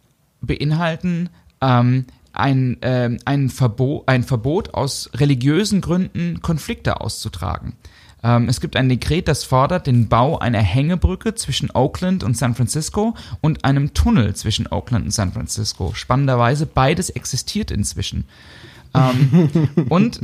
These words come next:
Speaker 1: ähm, man hat ihm nachgesagt, ähm, dass er aufgerufen hat, international eine League of Nations zu gründen, um internationale Konflikte zu vermeiden. Problem, problematisch ist allerdings, dass,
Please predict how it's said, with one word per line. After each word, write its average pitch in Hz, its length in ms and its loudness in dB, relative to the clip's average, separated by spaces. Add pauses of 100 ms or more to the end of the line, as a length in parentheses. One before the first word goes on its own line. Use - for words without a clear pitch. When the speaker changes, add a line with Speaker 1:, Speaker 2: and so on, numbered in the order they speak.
Speaker 1:
ähm, 151 320 0
man 156 280 0
hat 165 140 -2
ihm 147 120 0
nachgesagt, 156 880 -2 (240)
ähm, 127 600 0 (200)
dass 139 280 -2
er - 240 -2
aufgerufen 160 600 0
hat, 151 240 -2
international 151 720 0
eine 123 220 0
League 123 320 2
of 127 140 -2
Nations 135 580 0
zu 120 120 -4
gründen, 120 600 0
um 131 160 0
internationale 135 800 0
Konflikte 127 500 -6
zu - 160 -10
vermeiden. 98 580 0 (460)
Problem, 147 460 2
problematisch 143 560 0
ist 156 160 -6
allerdings, 123 460 -2
dass, - 400 -2